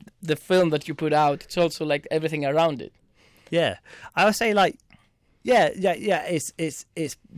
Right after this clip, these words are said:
Speaker 2: it's weird having your film played.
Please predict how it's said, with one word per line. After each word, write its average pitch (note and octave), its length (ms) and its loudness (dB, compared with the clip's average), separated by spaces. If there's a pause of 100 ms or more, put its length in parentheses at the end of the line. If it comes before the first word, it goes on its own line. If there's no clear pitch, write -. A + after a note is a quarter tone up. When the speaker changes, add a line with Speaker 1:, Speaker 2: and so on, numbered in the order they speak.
(520)
Speaker 2:
it's C#3+ 200 -10
weird C3+ 360 2
having B2 200 -4
your A2+ 100 -6
film A2 360 -6 (140)
played. G#2 460 -8